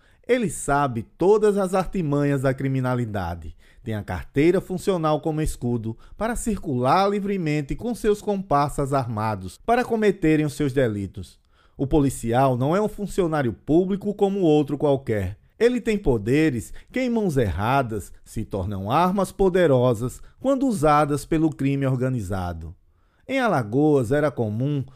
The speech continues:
os políticos recrutarem policiais para serem seus seguranças particulares. Eles, em pouco tempo, se tornam jagunços nas mãos desses políticos. Isso tudo com aval do Poder Executivo,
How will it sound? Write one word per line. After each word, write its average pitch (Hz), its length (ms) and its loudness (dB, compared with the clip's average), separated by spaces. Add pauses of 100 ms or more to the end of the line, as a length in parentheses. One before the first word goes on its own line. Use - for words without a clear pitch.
(160)
os 110 160 -6
políticos 185 680 -2
recrutarem 180 640 0
policiais 135 840 0 (180)
para 120 220 -2
serem 220 400 4
seus 214 220 0
seguranças 170 680 2
particulares. 123 1040 -2 (220)
Eles, 123 260 -2
em 113 100 -4
pouco 233 380 2
tempo, 160 500 -2 (120)
se 254 160 -6
tornam 233 360 0
jagunços 135 880 -2
nas 110 240 -4
mãos 185 300 0
desses 196 320 2
políticos. 117 800 -2 (160)
Isso 196 320 -2
tudo 143 560 4
com 131 260 -2
aval 117 480 2
do 202 120 -2
Poder 170 400 2
Executivo, 120 880 -4